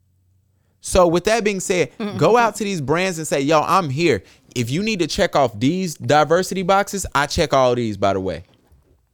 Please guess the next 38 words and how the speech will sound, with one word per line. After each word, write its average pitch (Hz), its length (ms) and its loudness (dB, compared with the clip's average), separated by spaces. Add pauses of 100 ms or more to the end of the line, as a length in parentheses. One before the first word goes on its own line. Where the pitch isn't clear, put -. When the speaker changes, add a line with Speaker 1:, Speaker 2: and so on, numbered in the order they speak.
(200)
Speaker 1:
And 160 100 -2
then 180 140 0
when 170 80 -2
they 165 120 -2
don't 170 320 0
do 202 160 -2
it, 202 140 4
then 156 140 -2
you 185 80 -8
can 180 100 -12
say, 175 160 0
"No, 190 160 0
I 208 200 4
actually 208 280 -4
submitted 160 460 -2
my 147 160 -2
information. 127 420 -6
They 139 80 -4
chose 139 260 -2
not 127 340 -2
to 131 100 -8
use 110 280 -6
me." 90 220 -12 (640)
And 143 160 -2
just, 180 340 -2
and 147 500 0
F-stoppers, 139 520 0
you 117 80 -2
gonna 117 140 -2
see 95 180 -4
this 87 160 -6
shit. - 260 -12 (340)
There 120 120 0
you 101 160 -4
go. 71 120 -12 (360)
Um, 180 320 2
all 214 80 4
right, 170 180 0